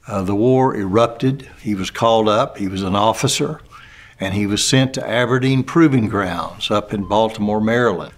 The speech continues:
where he was in charge of testing the largest mortar cannon ever built by the United States Army, called the Little David. Then he came back to Arkansas and formed McClelland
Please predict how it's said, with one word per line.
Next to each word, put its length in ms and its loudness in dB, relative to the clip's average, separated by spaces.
where 180 2
he 240 2
was 220 2
in 120 0
charge 480 2
of 160 -4
testing 640 0
the 100 -2
largest 760 0
mortar 800 0
cannon 800 0
ever 360 2
built 420 2
by 160 0
the 100 0
United 320 -2
States 320 -2
Army, 520 0
called 320 2
the 60 4
Little 280 0
David. 400 -2
Then 260 4
he 360 0
came 260 -2
back 360 -2
to 40 -6
Arkansas 840 0
and 180 -4
formed 600 2
McClelland 920 0